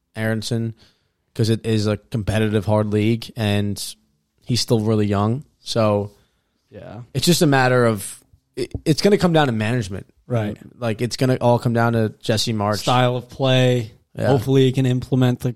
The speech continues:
Speaker 2: counter press well.
Speaker 1: Yeah.
Speaker 2: And if he can find success in that, there's a lot of teams in the Premier League that do. Whether Leeds is gonna have the caliber of player and the depth to do that over the course of a full season, I think that's something that has always been an obstacle for Leeds, is they just don't,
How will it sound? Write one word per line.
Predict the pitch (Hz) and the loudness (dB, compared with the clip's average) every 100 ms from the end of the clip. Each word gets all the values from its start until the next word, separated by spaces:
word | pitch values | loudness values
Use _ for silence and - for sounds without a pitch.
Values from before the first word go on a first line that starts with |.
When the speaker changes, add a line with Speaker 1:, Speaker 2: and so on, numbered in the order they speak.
| - | -6
Speaker 2:
counter | 135 127 131 | -2 0 -2
press | - 127 123 | -2 -2 -2
well. | 113 110 113 123 135 | -2 -2 0 0 -2
Speaker 1:
Yeah. | 110 110 | -2 0
Speaker 2:
And | 113 113 113 113 | 0 -2 -2 -4
if | 110 - | -8 -8
he | 123 | -8
can | 117 113 | -8 -8
find | - 110 110 | -6 -4 -4
success | - - 120 110 127 | -6 -6 -4 -2 -2
in | |
that, | 120 120 | -2 -2
there's | 113 107 | -2 -4
a | |
lot | 107 110 | -4 -4
of | 107 | -4
teams | 120 110 | -8 -6
in | 110 | -6
the | 113 | -6
Premier | - 117 117 | -6 -4 -2
League | 113 110 | -4 -4
that | 107 101 - | -8 -10 -4
do. | 107 110 139 135 _ - - - | 0 2 2 -2 _ -20 -14 -4
Whether | 117 117 | -2 0
Leeds | 113 113 117 | 0 0 0
is | 110 | -2
gonna | 117 110 | 0 0
have | 120 | 0
the | 107 | -2
caliber | - 110 117 117 117 120 117 | -4 0 2 2 2 2 0
of | 110 | -4
player | - 117 110 120 117 - | -4 -2 2 2 0 -2
and | 120 120 | -2 0
the | 113 | -2
depth | 101 101 113 - - - | -6 -6 -6 -6 -14 -18
to | 113 | -12
do | 110 110 | -6 -4
that | 113 120 | -4 -6
over | 113 117 113 | -4 -6 -6
the | |
course | 110 120 110 117 | -8 -8 -8 -6
of | |
a | 110 | -8
full | - 117 | -6 -6
season, | 110 120 113 120 | -4 -4 -4 -4
I | 107 | -4
think | 120 | -6
that's | 110 107 | -6 -8
something | 117 113 117 | -8 -6 -6
that | 110 104 _ _ - | -6 -8 _ _ -10
has | 113 | -6
always | 107 123 139 123 | 0 2 2 2
been | 143 135 135 _ _ - | 0 0 -4 _ _ -8
an | 139 | -4
obstacle | 131 127 - 135 147 | -2 -2 -4 -2 -2
for | - 143 | -2 0
Leeds, | 151 165 | 2 2
is | 135 110 | 0 -2
they | 113 | -4
just | 110 - | -4 -6
don't, | 107 113 | -4 -4